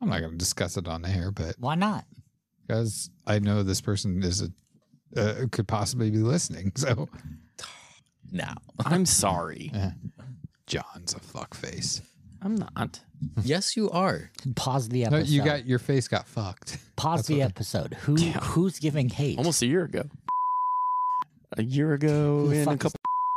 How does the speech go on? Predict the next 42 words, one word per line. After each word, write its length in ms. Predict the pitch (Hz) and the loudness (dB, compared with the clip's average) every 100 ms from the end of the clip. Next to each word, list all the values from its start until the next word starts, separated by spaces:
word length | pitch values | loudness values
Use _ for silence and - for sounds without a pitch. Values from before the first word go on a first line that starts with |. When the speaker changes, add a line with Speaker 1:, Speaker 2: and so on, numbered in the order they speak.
| 1017 1017 1017 _ - 117 | -2 -2 -4 _ -8 -2
Speaker 1:
Ooh, 60 | |
Speaker 3:
A 240 | 110 101 101 | 2 2 2
Speaker 1:
we 80 | 139 | 0
should 140 | 120 | 0
celebrate. 600 | - 139 123 92 98 98 - _ - | 0 0 0 0 -2 -2 -6 _ -12
Speaker 3:
prior 340 | - 113 98 87 | -2 0 0 -2
worker. 500 | 85 80 - 85 82 - | -4 -10 -8 -8 -8 -8
Or, 80 | 92 76 | -6 -6
uh, 60 | 78 _ - - | -12 _ -20 -12
I 160 | 76 | -8
Speaker 4:
By 80 | 80 | -4
Speaker 3:
guess 80 | 117 | -2
Speaker 4:
throwing 160 | 120 110 | 0 0
Speaker 3:
prior 100 | 76 | 2
Speaker 4:
fireworks 460 | 101 - 214 220 | 2 2 2 2
Speaker 2:
Oh, 40 | 170 | 2
is 40 | |
Speaker 4:
off 40 | 156 | 2
Speaker 2:
that 140 | 196 | 2
Speaker 4:
deck. 180 | - 156 | 0 0
Speaker 2:
that 20 | 113 | -2
Speaker 1:
Yeah. 160 | 104 92 | -2 -2
Speaker 2:
crazy 420 | - 147 151 180 | 0 2 2 0
person? 600 | 180 180 185 220 202 208 | 2 0 2 2 2 0
Speaker 3:
Yeah. 140 | - - - - - - - _ _ | -2 -8 -12 -18 -20 -20 -20 _ _
Speaker 1:
Yeah, 140 | 123 139 | 0 2
Speaker 2:
Well, 100 | 120 | 4
Speaker 1:
that, 160 | 131 123 | 2 4
that 240 | 143 240 | 2 4
one, 160 | 123 101 | 4 4
I, 240 | 95 87 - - - | 2 0 -4 -10 0
I, 200 | 127 117 101 | 2 2 2
that's 260 | 160 175 | 0 2
not 160 | 151 113 | 2 2
who 60 | 107 | 2
I'm 100 | 82 | 0
talking 320 | 110 107 82 | -2 -2 -4
about. 140 | - 156 | -4 -4
Speaker 3:
Oh. 200 | - - _ _ _ _ _ | -4 -8 _ _ _ _ _
Speaker 1:
That's 140 | - 113 | -2 0
somebody 320 | 110 92 82 | 0 0 -2
else. 460 | 82 - - - | -4 -4 -4 -4